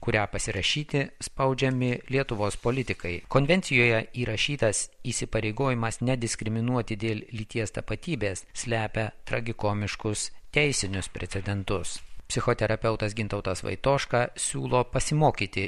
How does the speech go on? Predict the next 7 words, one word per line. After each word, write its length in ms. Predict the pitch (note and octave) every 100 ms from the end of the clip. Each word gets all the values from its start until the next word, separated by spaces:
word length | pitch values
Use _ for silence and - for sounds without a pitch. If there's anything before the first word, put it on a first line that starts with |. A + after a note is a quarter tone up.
| -
iš 220 | G#2+ G#2 -
kitų 340 | A2 - A2
šalių 280 | - G2 G2+
patirties 720 | - G2 G#2 - D3 C3 - -
ir 180 | - C#3
konvenciją 540 | - A#2+ G#2+ A2 A2+ G2+
pasirašyti, 920 | G#2 - G#2+ A2 - A#2 A2 -